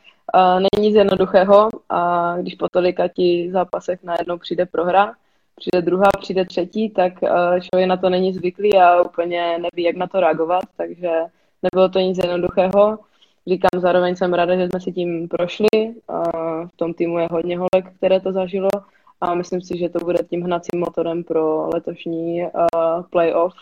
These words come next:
eh, aby, abychom to prostě dotáhli na ten vrchol.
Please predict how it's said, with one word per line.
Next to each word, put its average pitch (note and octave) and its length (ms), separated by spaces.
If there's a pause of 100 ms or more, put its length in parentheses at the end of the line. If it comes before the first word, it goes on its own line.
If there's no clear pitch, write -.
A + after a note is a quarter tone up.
(400)
eh, F3+ 40 (380)
aby, E3 240 (320)
abychom E3 640 (460)
to F#3 100
prostě F#3 340
dotáhli F3 420
na F3 120
ten F3 160
vrchol. E3 460